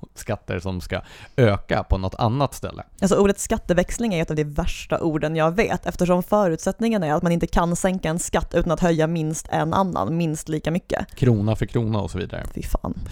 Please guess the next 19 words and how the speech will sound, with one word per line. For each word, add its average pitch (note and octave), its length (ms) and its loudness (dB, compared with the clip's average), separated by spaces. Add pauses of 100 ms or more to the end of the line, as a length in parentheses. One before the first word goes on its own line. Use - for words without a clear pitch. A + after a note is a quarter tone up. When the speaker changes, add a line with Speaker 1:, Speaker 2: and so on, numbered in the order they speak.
(340)
Speaker 1:
Ja, A#2+ 160 2
Erik D3+ 320 2
Lackoma F#3 480 0
har G#2+ 100 4
ju G#2 80 4
i G#2 80 2
och G2 40 -4
för G#2 80 -4
sig G2 140 0
förespråkat G2+ 560 -2
en G#2 160 0
blå B2+ 360 4
skatteväxling, - 880 -8
det F#2 60 -4
vill F#2 140 -10
säga F#2 240 -8
att - 120 -12
man F#2 240 -8 (180)
ska - 280 -12